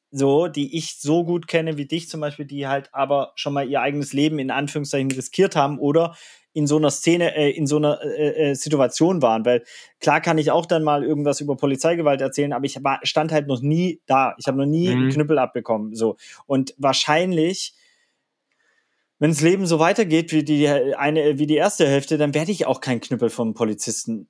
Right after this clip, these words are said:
Speaker 1: äh, oder
Speaker 2: Mhm.
Speaker 1: Polizistin abbekommen. Ja? So, ähm, apropos, stehen da auch Frauen in der ersten Reihe?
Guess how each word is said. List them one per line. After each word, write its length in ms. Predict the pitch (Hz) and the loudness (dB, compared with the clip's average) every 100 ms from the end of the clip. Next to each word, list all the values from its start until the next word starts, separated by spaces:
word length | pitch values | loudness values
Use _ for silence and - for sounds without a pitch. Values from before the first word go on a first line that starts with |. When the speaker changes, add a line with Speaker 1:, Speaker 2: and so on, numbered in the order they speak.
| _ | _
Speaker 1:
äh, 160 | 113 117 | -12 -6
oder 140 | 120 120 | -4 -2
Speaker 2:
Mhm. 80 | |
Speaker 1:
Polizistin 580 | 123 127 131 113 - 107 | 0 0 -2 -6 -4 -6
abbekommen. 640 | - - 107 - 98 90 92 | -6 -8 -8 -6 -8 -6 -6
Ja? 260 | 107 139 | -4 -4
So, 300 | 110 104 107 | -4 -4 -4
ähm, 640 | - 110 107 107 104 107 - _ | 0 0 2 0 -2 -4 -10 _
apropos, 520 | - 123 127 - 165 147 | -4 -2 -2 0 0 0
stehen 260 | 151 156 | -2 0
da 80 | 156 | 2
auch 140 | 127 135 | 0 -2
Frauen 440 | - 107 135 185 | -4 0 0 -2
in 140 | 175 | -6
der 140 | 175 170 | -4 -4
ersten 260 | 175 - | -6 -8
Reihe? 320 | 170 175 196 | -10 -10 -12